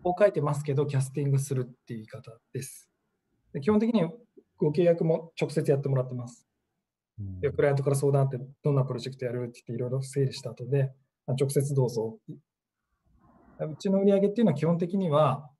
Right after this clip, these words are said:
Speaker 1: <clears throat> まあ、コンサルフィーでしかなくて、
Speaker 2: うん。
Speaker 1: 不動産仲介も取らないし、設計費も取らないし、クリエイティブディレクション費も取らないっていうのは割と意識して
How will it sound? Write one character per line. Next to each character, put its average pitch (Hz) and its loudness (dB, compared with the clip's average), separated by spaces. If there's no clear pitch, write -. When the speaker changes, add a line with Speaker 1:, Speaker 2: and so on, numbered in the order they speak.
Speaker 1:
<clears throat> - 0
ま 165 0
あ、 - -8
コ 143 -2
ン 143 -4
サ 143 0
ル 135 2
フ 127 -2
ィ 131 -4
ー - -6
で 107 -10
し - -14
か 127 -8
な 113 -10
く - -20
て、 120 -8
Speaker 2:
う 101 -16
ん。 95 -18
Speaker 1:
不 139 -2
動 139 4
産 139 2
仲 151 0
介 165 2
も 190 2
取 147 2
ら 139 2
な 131 0
い 127 -6
し、 147 -4
設 135 -4
計 135 -2
費 143 -2
も 180 -2
取 117 -2
ら 107 -6
な 107 -12
い - -20
し、 135 -10
ク 135 -6
リ 127 -2
エ - -4
イ - -4
テ 123 -8
ィ - -6
ブ 117 -10
デ 120 -6
ィ - -8
レ - -14
ク - -16
シ - -4
ョ 131 2
ン - 2
費 202 -2
も 190 -4
取 117 -4
ら 107 -8
な 107 -14
い - -20
っ - -20
て 151 -10
い - -8
う 143 -12
の 220 0
は 196 6
割 165 4
と 147 0
意 147 0
識 123 -6
し - -10
て - -14